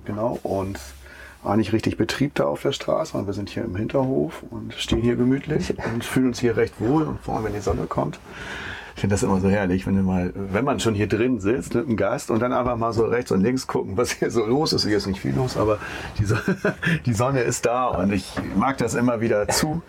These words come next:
Speaker 1: gerne.
Speaker 2: Ja, hat was. Also auf dem Parkplatz, also ich könnte so Baldeneysee wäre vielleicht noch mal, oder an der Ruhr wäre vielleicht noch mal eine Ecke von der Atmosphäre noch mal schöner, aber unser Haus ist natürlich auch schön.
Speaker 1: Ja, absolut.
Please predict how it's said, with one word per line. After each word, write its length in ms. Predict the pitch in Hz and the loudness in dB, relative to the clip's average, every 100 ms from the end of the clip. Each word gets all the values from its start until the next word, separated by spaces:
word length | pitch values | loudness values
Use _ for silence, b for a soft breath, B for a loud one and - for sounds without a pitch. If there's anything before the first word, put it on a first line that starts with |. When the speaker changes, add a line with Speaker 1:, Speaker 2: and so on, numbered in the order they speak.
| - | -4
Speaker 1:
gerne. 380 | 117 90 80 85 - - - - B B B B B B | 0 0 0 -2 -6 -14 -8 -6 B B B B B B
Speaker 2:
Ja, 240 | - 131 | 0 2
hat 160 | 90 - | 0 0
was. 160 | 120 107 | 2 2
Also 200 | 113 139 | 4 2
auf 120 | 139 | 2
dem 80 | 143 | 0
Parkplatz, 500 | 135 160 - 107 - | 0 0 0 0 2
also 200 | 135 135 | 2 2
ich 80 | 131 | 2
könnte 160 | 110 | 2
so 100 | 123 | 2
Baldeneysee 580 | 113 117 160 147 139 139 | 2 2 2 2 2 2
wäre 120 | 127 | 2
vielleicht 240 | 131 123 - | 2 0 2
noch 80 | |
mal, 100 | 127 | 2
oder 160 | 110 117 | 2 2
an 100 | 104 | 2
der 100 | 120 | 2
Ruhr 360 | 101 131 165 156 | 2 2 2 2
wäre 160 | 139 | 0
vielleicht 280 | - 131 123 | 2 0 0
noch 100 | 131 | 0
mal 420 | 135 127 131 127 - B B B B B B B B B - - - - 65 - - - | 2 2 0 0 -2 B B B B B B B B B -16 -14 -14 -14 -12 -10 -6 0
eine 160 | - 104 | 2 2
Ecke 360 | 131 151 139 | 4 2 2
von 140 | 127 143 | 2 2
der 80 | |
Atmosphäre 460 | 123 131 - 147 139 | 2 2 2 4 4
noch 200 | 127 123 | 2 2
mal 140 | 180 185 | 0 2
schöner, 420 | - 202 208 196 | 2 4 4 4
aber 200 | 131 101 | 2 2
unser 180 | 117 104 | 2 2
Haus 140 | 107 | 2
ist 80 | 117 | 4
natürlich 260 | 101 107 107 | 4 4 2
auch 100 | 104 | 2
schön. 340 | - 92 123 90 | 2 4 2 0
Speaker 1:
Ja, 260 | 82 - | -2 -2
absolut. 380 | - - - 82 | -2 -4 -6 -8